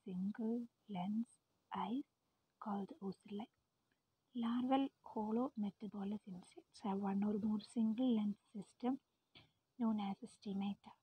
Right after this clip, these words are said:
on the sides of the head. The insects also possess epidermal light receptors, cave dwellers, and in some cases light is known to have a direct effect on cells in the brain.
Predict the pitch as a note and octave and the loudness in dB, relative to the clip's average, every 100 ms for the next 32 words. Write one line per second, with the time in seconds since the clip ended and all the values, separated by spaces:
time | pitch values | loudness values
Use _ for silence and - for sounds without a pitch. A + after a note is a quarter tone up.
0 | _ - F#3+ F#3 B3 C#4+ _ _ _ - | _ -6 -2 0 -2 -4 _ _ _ -6
1 | F#3+ F3 F3 - C4 F#4+ - _ _ G#3+ | -4 -4 -6 -2 2 2 -2 _ _ -10
2 | - A3 G3+ - _ - - - - _ | -6 -6 -8 -12 _ -20 -20 -18 -18 _
3 | - - - - _ - A#3+ B3 B3 A#3+ | -20 -20 -20 -20 _ 4 6 6 4 -2
4 | B3 A3 B3 A3+ A3 - C#4+ B3 - G#3+ | 0 0 0 -2 -2 -2 -2 0 2 2
5 | G#3+ G#3+ G#3+ A3 G#3 G3 - G#3+ G#3 G3 | 4 2 2 2 2 0 -4 -8 -6 -10
6 | _ A#3 D4+ - _ _ - G#3+ G3 F#3+ | _ 0 0 -2 _ _ 0 2 2 2
7 | G3 G#3 A3 B3 A#3+ A#3+ A3 A3+ A3 A3+ | 0 0 0 -2 -2 0 0 2 0 2
8 | A#3 - C#4 C#4 G#3 G3+ A#3 - B3 G#3 | 0 0 -2 0 0 0 -2 -2 0 2
9 | G#3+ - A#3 A#3+ C#4 C#4 F#3+ G3 - A3+ | 0 0 0 0 2 4 4 2 -6 -16
10 | A3 - A#3+ D4 _ _ _ _ _ _ | -16 -6 -4 -4 _ _ _ _ _ _
11 | _ _ A#3+ G3 G3 - - - G#3+ F#3+ | _ _ -2 0 0 -4 -18 -6 -2 0
12 | A#3 A#3 A#3+ G3+ | -2 0 -2 -2